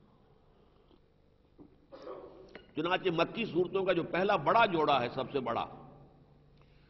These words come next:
تو حضرت ابراہیم کو علیحدہ کر کے سورہ انعام میں ذکر کیا گیا ہے، اور چھ رسول جن کی قومیں ہلاک ہوئی ہیں، ان کا ذکر جو ہے ایام اللہ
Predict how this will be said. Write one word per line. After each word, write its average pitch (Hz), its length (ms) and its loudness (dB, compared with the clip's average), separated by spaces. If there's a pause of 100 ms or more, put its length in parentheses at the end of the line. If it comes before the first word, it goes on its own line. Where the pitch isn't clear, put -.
تو 127 80 -2
حضرت 190 320 2
ابراہیم 165 520 2
کو 196 120 4
علیحدہ 180 280 4 (120)
کر 190 120 4
کے 196 200 -2 (140)
سورہ 175 160 2
انعام 185 440 4
میں 202 80 6
ذکر 135 240 0
کیا 110 300 -2
گیا 78 300 -8
ہے، - 60 -18 (840)
اور 143 100 4
چھ - 180 0
رسول 214 580 6
جن 214 180 -2
کی 196 120 0
قومیں 185 340 0
ہلاک 170 400 2
ہوئی 208 260 4
ہیں، 214 160 2 (200)
ان 180 140 2
کا 185 140 -2
ذکر 151 260 -2
جو 147 160 -2
ہے 151 60 6
ایام 147 460 2
اللہ 151 300 4